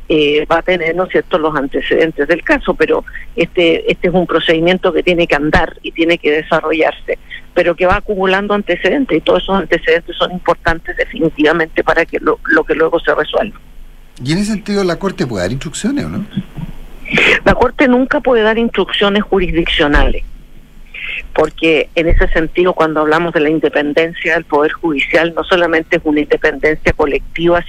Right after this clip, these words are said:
Speaker 1: sino individual.
Speaker 2: Individual, claro.
Speaker 1: Cada juez es jurisdiccionalmente independiente, y en consecuencia, si hay una persona, ¿no es cierto?, que siendo parte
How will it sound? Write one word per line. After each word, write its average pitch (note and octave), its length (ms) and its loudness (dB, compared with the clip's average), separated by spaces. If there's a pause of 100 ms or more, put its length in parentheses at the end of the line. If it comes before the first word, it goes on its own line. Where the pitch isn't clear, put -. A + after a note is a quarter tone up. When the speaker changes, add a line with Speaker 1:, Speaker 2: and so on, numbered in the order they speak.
Speaker 1:
sino D3 140 0
individual. C#3+ 580 2
Speaker 2:
Individual, F#2 380 -4
claro. - 160 -6
Speaker 1:
Cada F#3+ 260 4
juez G#3 300 2 (440)
es F3 200 -2
jurisdiccionalmente D#3+ 1120 0
independiente, C#3 920 0 (360)
y D3+ 100 4
en D3 80 0
consecuencia, F3+ 880 0 (160)
si - 460 0
hay D#3+ 240 4
una D#3+ 200 4
persona, E3 500 0
¿no C3 80 -2
es C3+ 80 -4
cierto?, - 280 -2
que C3 120 -2
siendo D3+ 420 2
parte - 460 -2